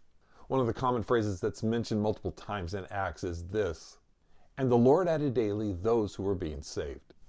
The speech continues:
And what it shows us is a couple of things. First of all, it shows us God works in the lives of those that devote themselves to spiritual community. It's more than a sporadic exposure. Their participation demonstrates a commitment that they have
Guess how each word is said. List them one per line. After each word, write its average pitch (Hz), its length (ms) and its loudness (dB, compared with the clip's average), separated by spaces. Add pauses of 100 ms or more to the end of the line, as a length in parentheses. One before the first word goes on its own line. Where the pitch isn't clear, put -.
(160)
And 180 100 6
what 196 100 2
it 147 80 -4
shows 190 280 8
us 135 160 2
is 113 120 2
a 117 60 -2
couple 160 260 -2
of 101 80 -4
things. 82 260 -4
First 160 300 0
of - 60 -10
all, 107 120 2
it 92 80 -10
shows 92 300 -2
us - 320 -2 (200)
God 160 260 -2
works 175 440 2
in 160 100 -2
the 151 80 -4
lives 131 380 -4
of 107 300 -4
those 120 320 0
that 107 180 -6
devote 120 480 2
themselves 82 640 -6 (340)
to 120 120 -10
spiritual 107 440 -4
community. 127 600 -8 (220)
It's - 180 -4
more 175 180 2
than 180 180 -2
a 127 60 -6
sporadic 120 800 -10
exposure. - 600 -10 (400)
Their 127 240 4
participation 131 1300 -6
demonstrates 135 960 -6 (420)
a - 80 -2
commitment 139 680 -6
that 117 200 -10
they 120 220 -4
have 123 480 -10